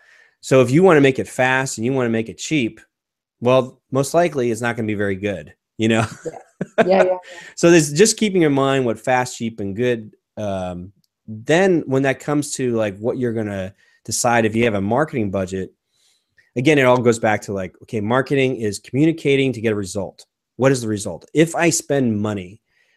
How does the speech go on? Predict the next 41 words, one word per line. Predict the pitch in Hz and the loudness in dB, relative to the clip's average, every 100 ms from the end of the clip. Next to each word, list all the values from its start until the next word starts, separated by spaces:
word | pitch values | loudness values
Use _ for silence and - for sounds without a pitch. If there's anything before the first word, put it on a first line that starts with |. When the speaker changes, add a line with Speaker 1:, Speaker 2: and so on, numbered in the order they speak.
| _ _ | _ _
Speaker 1:
on | 110 113 110 104 101 - _ _ _ 113 | 0 2 2 0 -4 -8 _ _ _ -2
YouTube | 127 135 120 104 | 0 0 -2 -2
ads, | 95 90 87 - - _ _ - | -4 -6 -10 -14 -20 _ _ -2
will | 123 156 | 2 4
it | 165 | 2
garner | 123 117 120 120 | 2 2 4 2
me, | 113 104 104 104 104 - _ _ - | 0 0 -2 -2 -6 -12 _ _ -8
um, | 104 98 92 90 87 98 _ _ _ _ _ _ | -4 -4 -4 -6 -10 -16 _ _ _ _ _ _
you | 117 117 | -2 -2
know, | 95 95 | -2 -6
s-, | - | -8
more | 135 113 | -2 0
subscribers, | 113 104 - 92 90 58 - - _ _ _ | -2 -8 -8 -10 -10 -16 -20 -20 _ _ _
you | 110 | -4
know? | 107 95 95 | -4 -4 -6
Speaker 2:
Yeah. | - | -4
Speaker 1:
And | 120 | 0
then | 135 127 117 - _ _ | 2 2 0 -8 _ _
Speaker 2:
That's | - - | -16 -14
what | |
I | - | -14
was | - | -10
thinking. | 185 170 | -6 0
Doing | 170 214 196 | 6 6 8
a | |
little | 196 196 | 4 4
thirty-second | 190 202 185 185 185 190 185 | 4 4 4 0 -2 -2 -4
trailer | - 196 185 190 196 - _ - | 2 4 6 4 4 0 _ -6
with | 190 | -4
some | - 196 | -4 -2
songs | 208 196 165 | 0 0 -2
of | 175 | -2
Soho, | 190 185 190 175 170 | 2 4 4 4 2
some | 175 - | 0 -6
of | 175 | -8
the | 160 | -2
horoscopes | 175 175 - 170 104 - | -2 -2 -2 -4 -4 -10
that | - | -10
are | |
coming | - 185 160 160 | -6 -6 -6 -4
up. | 160 - | -6 -8